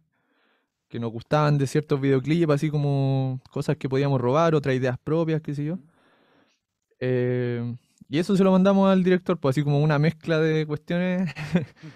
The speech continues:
Speaker 1: Y le dijimos más o menos lo que queríamos, y de-, después dejamos que él hiciera su pega, ¿cachai?
Speaker 2: Mm.
Speaker 1: Nos dijo, "Ya, cabro",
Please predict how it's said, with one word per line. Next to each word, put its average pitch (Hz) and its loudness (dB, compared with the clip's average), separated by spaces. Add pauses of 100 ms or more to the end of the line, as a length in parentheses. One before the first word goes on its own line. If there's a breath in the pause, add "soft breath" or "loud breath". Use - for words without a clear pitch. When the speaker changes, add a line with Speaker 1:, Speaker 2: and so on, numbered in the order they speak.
(760 loud breath)
Speaker 1:
Y 127 0
le 123 2
dijimos 143 0
más 143 2
o 139 2
menos 147 2
lo 143 2
que 139 0
queríamos, 175 2 (380)
y 127 -2
de-, 120 -2
después 127 0
dejamos 165 2
que - -2
él 156 4
hiciera 151 2
su 139 -6
pega, 127 0
¿cachai? 117 -4 (260)
Speaker 2:
Mm. 127 -20 (500)
Speaker 1:
Nos 120 -4
dijo, 123 -4
"Ya, 139 2
cabro", 151 4